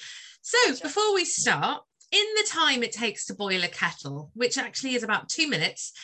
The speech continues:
Speaker 1: tell me a bit about yourself and the business that you're in right now.
Speaker 2: Sure, sure. So I am, in short,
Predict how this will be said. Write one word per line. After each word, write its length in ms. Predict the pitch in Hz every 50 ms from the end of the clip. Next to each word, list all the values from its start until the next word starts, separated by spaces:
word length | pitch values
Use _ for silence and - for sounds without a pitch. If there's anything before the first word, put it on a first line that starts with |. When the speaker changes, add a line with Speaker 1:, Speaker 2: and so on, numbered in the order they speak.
| - - - - - -
Speaker 1:
tell 420 | - - - 254 277 294 330 349
me 160 | 349 370 349 330
a 60 | 277
bit 120 | 269 233
about 260 | 226 208 185 175 -
yourself 640 | - 160 160 - - - 196 160 143 151 165 - - - - 247
and 160 | 262 285 302
the 80 | 320 285 -
business 420 | 330 349 381 - 427 427 403 -
that 160 | - 262 -
you're 160 | - 190 180
in 120 | 165 156 156
right 200 | 151 139 131 -
now. 140 | 147 135 - - - _ _ _ _ _ _ _ _ -
Speaker 2:
Sure, 420 | - - - 247 233 247 202 156 -
sure. 320 | - - - 247 220 -
So 340 | - - - 254 233 220 196 - - - - - - - -
I 300 | 226 226 262 302 320 311 -
am, 340 | - 269 262 254 247 254 -
in 100 | - 240
short, 380 | 233 - - - 247 202 -